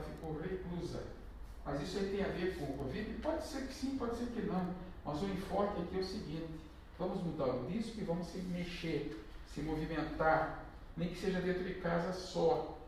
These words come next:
mas não pode parar, viu? Essa reclusão muda os hábitos, mas não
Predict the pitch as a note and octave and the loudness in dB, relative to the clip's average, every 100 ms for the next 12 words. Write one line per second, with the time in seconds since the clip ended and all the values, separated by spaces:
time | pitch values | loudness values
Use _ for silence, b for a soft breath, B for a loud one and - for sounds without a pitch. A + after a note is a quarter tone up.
0 | - D3 D3 C#3+ D3 F3 - A#3+ A#3 A#3+ | -6 0 2 4 4 4 4 6 6 6
1 | G#3+ G#3+ - - - - - - C3 F#3+ | 6 2 -4 -10 -12 -14 -14 -4 2 4
2 | - - - - - D#3+ D#3 D3+ B2+ C#3 | 4 0 -6 -4 -2 0 0 -2 -2 0
3 | F#3 A#3 E3 F3 A3 A3 A3+ A3 A#3 G3+ | 2 4 4 2 2 0 0 0 2 4
4 | G3 - - G#2+ - - B B B B | 2 0 -6 -8 -10 -12 B B B B
5 | - C#3 D#3+ F3+ - - - - - - | -6 0 2 2 -2 -8 -10 -14 -16 -12
6 | - | -4